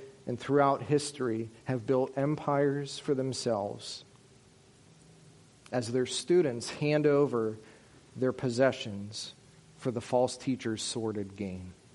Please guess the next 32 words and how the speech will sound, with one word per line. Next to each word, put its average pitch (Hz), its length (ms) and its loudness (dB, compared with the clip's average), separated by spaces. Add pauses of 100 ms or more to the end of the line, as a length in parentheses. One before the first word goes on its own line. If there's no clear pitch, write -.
(720)
Right, 151 140 6
we've 160 200 6
all 139 180 8
heard 120 220 0
the 120 60 -2
tragic 120 420 0
stories 117 540 0
of 107 120 -10
people 120 300 -2
that 113 120 2
have 107 160 -2
been 110 220 -4
duped 113 420 -4
by 107 300 2 (460)
false 120 420 0
prophet 117 500 -2
kind 117 220 -2
of 110 80 -4
ministries. 113 920 -4 (520)
Right, 143 160 6
it 139 120 -10
starts 127 420 2
with, 123 200 0
like, 117 160 2
a 113 60 4
letter, 113 340 2
"Hey, 113 180 0
send 113 260 -4
a 113 40 0
couple 113 280 -2
dollars, 104 720 -2
and, 101 220 -6